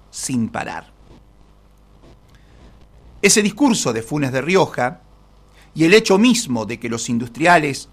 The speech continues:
lo hayan elegido para que los represente a todos, en un país que se supo sacar de encima al gobierno de Macri, pero que sigue sufriendo las consecuencias de la pandemia, y tiene como presidente a un peronista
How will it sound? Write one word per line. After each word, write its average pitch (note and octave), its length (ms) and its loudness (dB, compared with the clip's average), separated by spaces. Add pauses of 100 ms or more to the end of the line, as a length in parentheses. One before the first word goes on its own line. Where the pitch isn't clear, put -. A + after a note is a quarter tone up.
lo C3 180 0
hayan D#3+ 300 0
elegido C3 540 -4
para A#2 240 -6
que B2 80 -10
los G#2+ 160 -10
represente C3+ 840 -8
a A#2 120 -8
todos, A2+ 640 -8 (720)
en E3 140 2
un A3 140 6
país F#3+ 400 2
que - 120 -6
se C3 140 -8
supo E3 340 -6
sacar D3 380 -4
de C#3 80 -6
encima C#3+ 480 -2
al G#2 120 -2
gobierno A#2+ 500 -4
de A2+ 80 -6
Macri, C#3 500 -2 (640)
pero F#3 200 6
que F3+ 120 -2
sigue A#3 300 0
sufriendo G3 540 -2
las C#3 120 -6
consecuencias C#3+ 680 -8
de B2 60 -8
la A#2 140 -6
pandemia, B2 680 -2 (840)
y A3+ 80 -4
tiene A#3+ 260 2
como G3+ 220 2
presidente G3+ 720 2
a B2+ 80 4
un D#3 240 -2
peronista C#3+ 920 -2